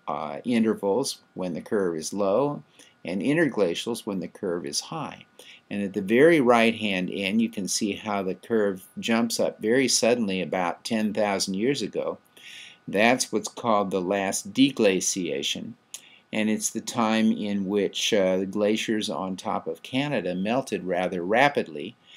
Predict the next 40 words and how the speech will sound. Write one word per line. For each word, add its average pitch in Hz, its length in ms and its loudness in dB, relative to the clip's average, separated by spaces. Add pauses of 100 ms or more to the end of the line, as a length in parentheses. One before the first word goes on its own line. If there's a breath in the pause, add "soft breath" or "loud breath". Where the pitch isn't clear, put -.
(340 loud breath)
and 104 280 -2
left 113 340 0
us 113 220 2
with 107 280 0
the 95 460 -2 (240)
world 110 460 4
that 95 180 -2
we've 156 340 0
lived 101 320 0
in 98 220 -2
for 101 120 -4
the 98 120 -2
last 92 340 0
ten 90 220 -4
thousand 87 420 -4
years 90 240 -6
ago, 90 300 -2
in 104 140 -2
which 107 240 -4
there 104 180 4
are - 120 2 (180)
glaciers 113 680 2 (120)
on 87 500 -4 (300)
Antarctica 104 760 -2
and 92 220 -6
Greenland, 104 500 -4 (420 soft breath)
but - 160 -2
not 90 280 -2
on 80 240 -6
Canada. 90 640 -8 (880 loud breath)
So - 100 -6
if 98 180 -2
you 110 200 2
zoom 117 320 2
out 107 240 2
a - 20 0
little 101 220 -2
bit - 200 -6
further 165 440 0
now, 92 340 -4